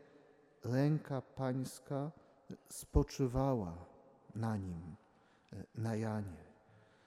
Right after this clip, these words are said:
Ręka Pańska, opieka Boża spoczywa na naszej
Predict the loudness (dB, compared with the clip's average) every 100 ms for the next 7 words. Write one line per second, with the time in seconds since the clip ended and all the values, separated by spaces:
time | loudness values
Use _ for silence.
0 | _ _ _ -20 -18 -18 -18 _ -4 0
1 | 2 0 -2 0 2 0 -2 -2 0 -2
2 | -2 -2 0 0 0 -4 0 0 0 0
3 | 0 2 0 0 -2 -4 -8 -20 -20 -8
4 | 0 2 2 -2 -12 -14